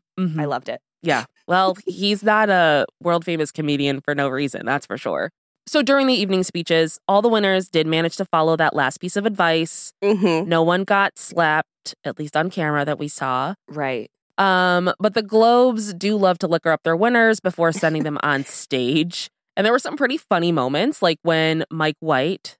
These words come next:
Speaker 1: the creator of White Lotus, won Best Limited Series, and he said, "I was gonna give this speech in Italian, but I'm too drunk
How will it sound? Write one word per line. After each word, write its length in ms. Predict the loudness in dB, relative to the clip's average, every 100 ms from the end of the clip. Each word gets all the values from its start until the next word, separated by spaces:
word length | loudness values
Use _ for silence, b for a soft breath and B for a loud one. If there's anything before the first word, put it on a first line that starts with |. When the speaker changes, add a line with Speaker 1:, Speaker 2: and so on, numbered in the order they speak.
| -8
Speaker 1:
the 100 | -8
creator 460 | -6 -4 -2 -2
of 100 | -4
White 200 | -4 -6
Lotus, 580 | -4 -4 0 -2 -2 -8 -10
won 460 | -2 2 2 2 -2 -2
Best 280 | -2 -2 -2
Limited 320 | -2 -2 -2
Series, 520 | -4 -4 -2 -4 -8 -2
and 360 | 0 2 0 -4
he 200 | -6 -6
said, 520 | 0 0 2 2 -2 -10 _ _
"I 60 | -2
was 140 | 0
gonna 220 | 0 0
give 200 | 0 0
this 160 | 0 -2
speech 420 | -4 -6 -8 -6 -4
in 80 | -4
Italian, 540 | -2 0 2 2 0
but 140 | 0
I'm 200 | 2 0
too 180 | -2 -6
drunk 280 | -2 -2 -2